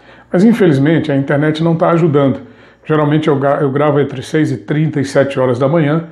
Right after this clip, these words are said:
e tento inserir, tento subir o vídeo pro YouTube. Geralmente meus vídeos têm entre cinco minutos, no máximo dez minutos. E o que tem acontecido é que demora cerca de três a quatro horas, mesmo utilizando de toda a tecnologia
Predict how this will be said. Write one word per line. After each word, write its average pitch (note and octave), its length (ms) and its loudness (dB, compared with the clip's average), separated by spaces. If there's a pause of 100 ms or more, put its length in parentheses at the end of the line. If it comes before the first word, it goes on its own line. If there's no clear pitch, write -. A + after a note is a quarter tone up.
(400)
e E3+ 80 2
tento E3+ 800 -2
inserir, C3+ 640 -2
tento E3 240 0
subir D#3+ 400 -2
o E3+ 80 2
vídeo C#3 380 0
pro D3+ 180 0
YouTube. D3 580 0 (320)
Geralmente A3+ 400 2
meus F3+ 220 4
vídeos F3+ 240 0
têm F3+ 200 0
entre D#3 200 0
cinco F3 400 -4
minutos, D#3+ 480 2
no D#3 100 2
máximo E3 480 0
dez C#3+ 300 2
minutos. B2 480 -8 (420)
E F3 80 -2
o F3 60 0
que E3+ 80 -8
tem F3 140 2
acontecido E3+ 840 0 (240)
é E3 60 -2
que E3 140 -2
demora E3 400 2
cerca F#3 280 0
de D#3 120 2
três F3+ 280 2
a E3+ 60 2
quatro F3+ 400 0
horas, C#3+ 460 0
mesmo F3+ 340 0
utilizando D#3+ 480 0
de C#3+ 100 -2
toda G#3+ 360 2
a - 20 -4
tecnologia D3+ 800 -2